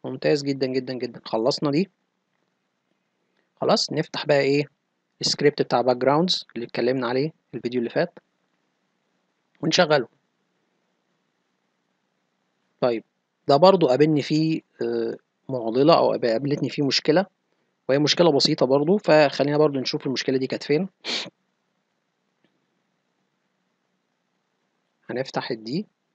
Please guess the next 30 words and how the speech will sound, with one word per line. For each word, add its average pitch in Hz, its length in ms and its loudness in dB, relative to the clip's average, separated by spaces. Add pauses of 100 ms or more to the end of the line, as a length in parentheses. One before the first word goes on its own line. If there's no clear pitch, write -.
(160)
خلاص، - 380 -6 (580)
بعدين 127 440 -4
نفتح - 520 -8 (140)
السكريبتس. - 760 -4 (420)
طبعا 147 200 0
لاحظوا 147 260 0
حاجة 139 240 0
هنا 135 100 -2
يا 123 40 -6
جماعة 120 220 -6
برضو 120 240 -6
مهمة 113 240 -6
أوي، 104 100 -6
لو 107 120 -6
رجعنا 135 440 -6
خطوة 131 340 -4
لورا، 139 240 -2 (1700)
بس - 180 -10
نعمل 117 260 -10
كده، 156 280 -8 (1900)
لو 117 180 -4
لاحظتوا 151 540 -2
في - 160 -6
حاجة 139 200 -2
معينة 123 360 -8
هنا 131 160 -4
غريبة، 131 380 0
لو 131 80 0
فتحنا - 360 -6
الدي، 123 340 -6